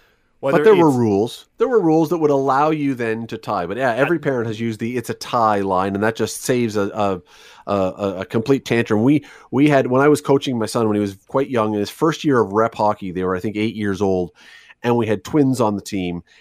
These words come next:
Speaker 2: and they were the most delightful kids, and they got along with everybody, and they were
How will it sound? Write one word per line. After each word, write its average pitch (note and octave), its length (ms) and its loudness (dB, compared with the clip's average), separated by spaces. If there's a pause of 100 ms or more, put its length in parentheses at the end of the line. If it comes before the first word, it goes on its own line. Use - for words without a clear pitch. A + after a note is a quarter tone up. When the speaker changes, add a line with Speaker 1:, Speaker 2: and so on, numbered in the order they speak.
(140)
Speaker 2:
and B2 140 2
they B2+ 100 4
were B2 160 2
the A#2+ 80 0
most B2 260 0
delightful C#3 500 0
kids, A2 500 -4 (440)
and C3+ 160 2
they C3 80 2
got C#3+ 220 2
along C3 300 4
with A#2+ 220 -4
everybody, F#3 720 0 (340)
and C#3+ 320 0
they C3+ 160 0
were C3 560 0